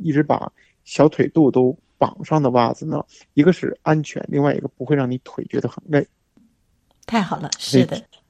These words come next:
Speaker 1: 对。
Speaker 2: 嗯。
Speaker 1: 而且像我有的时候，因为，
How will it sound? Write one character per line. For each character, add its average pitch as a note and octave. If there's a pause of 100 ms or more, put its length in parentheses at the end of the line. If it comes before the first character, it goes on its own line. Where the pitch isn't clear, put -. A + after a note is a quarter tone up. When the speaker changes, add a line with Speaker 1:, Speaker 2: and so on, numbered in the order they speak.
(100)
Speaker 1:
对。 -
Speaker 2:
嗯。 F3+ (280)
Speaker 1:
而 D#3
且 C#3+
像 D#3
我 C3
有 C3+
的 -
时 -
候， C#3+
因 C3+
为， C#3